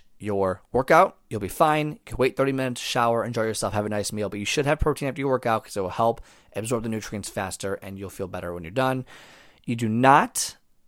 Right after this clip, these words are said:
oh gosh, what was the second one? Oh my gosh, what was the second one? I already forgot what it was. No, seriously, I forgot.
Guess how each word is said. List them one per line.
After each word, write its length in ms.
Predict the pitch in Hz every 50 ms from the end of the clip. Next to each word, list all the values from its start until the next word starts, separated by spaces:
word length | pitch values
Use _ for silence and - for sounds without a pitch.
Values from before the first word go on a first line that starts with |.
| _ _ _ _ -
oh 200 | - 113 104 107
gosh, 280 | 117 127 113 92 - -
what 120 | 104 104
was 100 | 107 110
the 80 | 104 101
second 300 | - - 110 - - 101
one? 260 | - - - - 127 - - - _ _ _ _ _ _ _ _ _ _ _ _ _ _ - - - -
Oh 140 | 120 123 123
my 100 | 131 131
gosh, 240 | 143 135 120 113 -
what 80 | -
was 140 | 123 131 156
the 60 | 156
second 300 | - - 147 147 - 139
one? 220 | - - - 127 - -
I 80 | - 110
already 180 | 110 110 110
forgot 220 | 104 - 117 107 98
what 80 | 101
it 40 | 117
was. 280 | 131 131 113 104 - - - _ _ _ _ _ _ _ _ _ _ _ _ _ _ _ _ _ _ _ - - -
No, 80 | 143
seriously, 320 | 131 - 170 160 131 117 98
I 40 |
forgot. 280 | 95 104 104 104 101 -